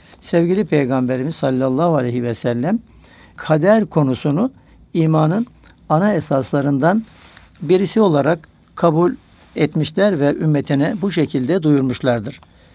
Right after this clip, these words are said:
Peki öyleyse kader nedir, kaza nedir? Kader ve kaza, insanların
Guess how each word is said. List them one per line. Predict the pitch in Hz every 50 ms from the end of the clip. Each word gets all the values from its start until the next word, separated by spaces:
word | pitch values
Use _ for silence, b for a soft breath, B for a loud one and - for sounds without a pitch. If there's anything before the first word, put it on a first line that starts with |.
| b b b b _ -
Peki | 254 262 208 - 220 214
öyleyse | 196 196 190 190 180 170 - - 175 160 170 - - - _ _
kader | - - 185 190 160 220 214 208 190
nedir, | 165 143 131 113 113 123 135 151 151 156 -
kaza | - 156 151 131 135 147 147
nedir? | 139 131 120 101 110 113 101 - - - _ _ _ b b b b b b b b b b b b
Kader | - - 196 196 190 247 254 226 170
ve | 151 143 -
kaza, | - 151 135 113 120 120 - - 226 - - _ _ _ _ b b b b b b b b b b -
insanların | 175 190 165 - 202 202 202 202 202 202 208 202 202 202